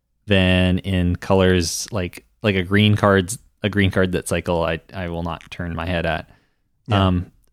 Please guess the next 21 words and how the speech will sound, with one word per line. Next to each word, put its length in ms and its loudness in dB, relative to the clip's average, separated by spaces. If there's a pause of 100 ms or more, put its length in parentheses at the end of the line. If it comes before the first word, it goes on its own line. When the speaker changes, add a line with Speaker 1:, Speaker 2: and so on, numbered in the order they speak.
Speaker 1:
but 300 2
red, 460 4
because 480 2
you 100 2
just 180 0
have 180 2
fewer 440 2
good 340 -2
staples, 800 0 (560)
like, 320 0
a 140 4
card, 500 4 (220)
your 180 4
deck 220 2
slots 260 2
are 120 4
less 260 0
valuable. 580 2 (560)
There's, 320 2
Speaker 2:
Yeah. 60 -10
Speaker 1:
there's, 320 2